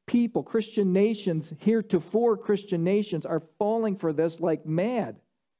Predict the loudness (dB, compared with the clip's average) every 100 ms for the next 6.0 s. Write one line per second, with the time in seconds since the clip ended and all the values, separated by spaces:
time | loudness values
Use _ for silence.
0 | _ _ _ -4 -4 -2 2 4 4 0
1 | 0 2 2 0 -10 -20 _ _ _ _
2 | _ _ -4 2 2 0 0 -2 0 0
3 | 0 0 -2 -2 -2 0 -2 0 -4 0
4 | 0 0 -4 -4 -4 -4 -2 0 0 -2
5 | -4 -4 -4 -2 -4 -6 -10 -16 -20 -20